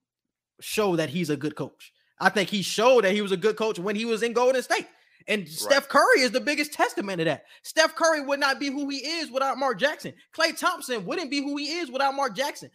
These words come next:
Speaker 1: Mark Jackson instilled a different type of confidence in those two players, and nobody mentions that. We see all the championships with Steve Kerr,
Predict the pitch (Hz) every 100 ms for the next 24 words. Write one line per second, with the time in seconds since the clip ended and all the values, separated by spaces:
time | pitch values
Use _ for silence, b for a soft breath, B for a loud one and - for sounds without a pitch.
0 | b b 165 247 349 - 165 233 254 -
1 | 247 220 220 185 - 247 226 196 175 220
2 | 262 262 233 - 208 208 175 - 190 185
3 | 175 156 - 175 170 170 165 185 165 214
4 | 240 196 190 B B 254 262 294 330 302
5 | 277 277 269 262 403 - 277 185 175 123
6 | 180 277 320 254 269 247 - 254 269 262
7 | 247 247 202 208 247 240 226 262 247 220